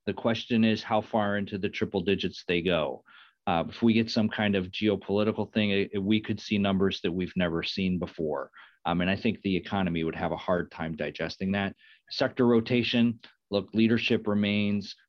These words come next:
within the, the, the, the deep cyclicals, energy. We've seen mater-, metals and mining, uh, within the material sector break out to new highs this week.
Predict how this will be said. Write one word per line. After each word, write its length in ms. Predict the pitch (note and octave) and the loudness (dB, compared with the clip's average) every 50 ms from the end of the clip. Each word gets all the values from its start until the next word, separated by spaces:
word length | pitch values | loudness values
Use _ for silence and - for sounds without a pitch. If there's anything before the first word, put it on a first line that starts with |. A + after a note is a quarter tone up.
| _ _ _ - | _ _ _ -2
within 380 | G2 G#2 - A2 G#2+ G2+ G2 | -2 0 2 2 2 2 2
the, 240 | F#2+ F#2 F2+ F2+ E2+ - - | 2 2 2 0 0 -2 -2
the, 260 | F#2+ F#2 F2+ E2+ - - - | -2 0 0 0 -4 -6 -4
the, 180 | - F#2+ F2 F2+ F#2 - _ _ | -2 -2 -2 -2 -6 -18 _ _
the 100 | - G#2 | -4 -4
deep 280 | F#2 F2+ - A2 F#2+ - | -2 0 0 0 0 0
cyclicals, 720 | - - A2 G2+ - G#2+ F#2+ - G#2+ G2+ G2 F#2 F2 - - _ _ _ _ - | -2 -4 -4 -2 -2 -4 -4 0 2 2 2 2 0 -4 -8 _ _ _ _ -4
energy. 560 | - G#2+ G#2 G2+ G2+ F#2 G#2 G2+ F#2+ F#2+ F2+ - _ _ _ - | -2 0 2 2 0 0 0 0 0 0 -2 -4 _ _ _ -10
We've 120 | F#2 F#2 | -10 -8
seen 400 | - - A#2+ G#2+ G2 G2 F#2+ F#2+ | -4 0 2 2 4 4 4 4
mater-, 360 | F2+ F#2 - - - A#2+ G#2+ E2+ | 2 0 -4 -2 0 0 2 2
metals 400 | G2 A2+ A2+ A2 A2 G#2 - G#2+ | 2 2 2 2 2 0 0 0
and 80 | G2 | 0
mining, 600 | F#2+ F#2+ F#2+ G2 G2+ G2+ G2+ G2+ G2 G2 G2 - - G#2 | 0 0 0 0 -2 -2 -2 -2 -2 -4 -6 -6 -6 -2
uh, 120 | G2+ F#2+ | 0 2
within 260 | F#2 G2 F#2+ - G2+ | 2 2 2 2 2
the 80 | F#2+ F#2+ | 2 2
material 460 | F2+ F2 E2+ - G#2 G2+ G2 G2 F#2+ | 0 0 -2 0 2 4 4 4 2
sector 400 | F#2 - - G2 F2+ - - F#2 | 0 -2 -2 -4 -4 -2 -4 -4
break 320 | F2 E2+ G2 G2 G2 F#2+ G#2+ | -2 0 0 0 0 0 0
out 240 | G2 G2 G2 - | 0 0 0 -2
to 120 | - - G#2 | -4 -4 -4
new 120 | G2+ G2 | -4 -2
highs 460 | F#2+ - G2 F#2+ F#2+ F#2 F#2 F2+ - - | -2 0 0 2 2 2 0 -2 -4 -6
this 220 | G2 F#2+ - - F#2+ | -6 -6 -6 -4 -2
week. 360 | G2 F#2+ F#2+ F#2+ - - | 2 2 2 2 0 -6